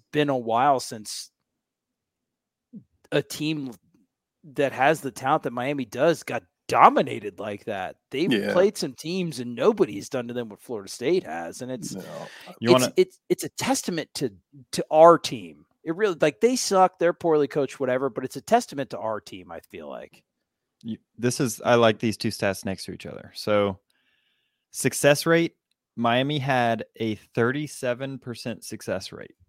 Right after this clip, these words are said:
Speaker 3: which is, which is pretty bad. Um, and you know how many explo-, explosive plays they had?
Speaker 1: I can think of the Jalen Knighton run, and then I'm not sure what else.
Speaker 3: They had
Speaker 2: Who,
Speaker 3: one.
Speaker 2: Miami?
Speaker 3: They had
Speaker 1: Ah.
Speaker 3: one.
Speaker 2: One. Yeah,
Speaker 3: They had one.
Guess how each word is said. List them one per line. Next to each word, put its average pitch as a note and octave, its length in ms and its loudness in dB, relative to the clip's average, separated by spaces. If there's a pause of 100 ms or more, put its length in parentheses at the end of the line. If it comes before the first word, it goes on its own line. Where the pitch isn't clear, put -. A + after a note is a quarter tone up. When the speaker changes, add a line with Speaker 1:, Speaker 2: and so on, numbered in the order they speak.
(400)
Speaker 3:
which A2 180 -8
is, G2+ 200 -6 (600)
which B2 160 -6
is B2 80 -6
pretty C3 220 -4
bad. F#2+ 300 -2 (260)
Um, G#2 560 2 (1200)
and A#2+ 100 2
you B2+ 80 4
know C#3 80 4
how C#3 120 2
many C#3 160 2
explo-, - 280 -2 (160)
explosive A#2 560 -4
plays D3+ 260 -4
they D#3 120 -4
had? D#3+ 260 -6 (680)
Speaker 1:
I D#3 60 -2
can D#3+ 120 -4
think G3+ 120 2
of F#3 60 2
the D3+ 100 0
Jalen F3 440 -2
Knighton F3 340 -4
run, D#3 400 2
and C#3+ 180 -6
then C3+ 100 -2
I'm B2 160 -6
not D3 240 -8
sure C3+ 540 -6
what A2+ 320 -6
else. F#2 580 -10
Speaker 3:
They A2 120 0
had G#2 120 0
Speaker 2:
Who, - 100 2
Speaker 3:
one. G2+ 120 0
Speaker 2:
Miami? C3 300 2 (420)
Speaker 3:
They A#2+ 100 2
had - 80 6
Speaker 1:
Ah. C4 200 10
Speaker 3:
one. - 100 2 (140)
Speaker 2:
One. F#2+ 80 -10 (400)
Yeah, - 160 -2
Speaker 3:
They A#2 80 2
had A#2+ 100 6
one. G2+ 280 4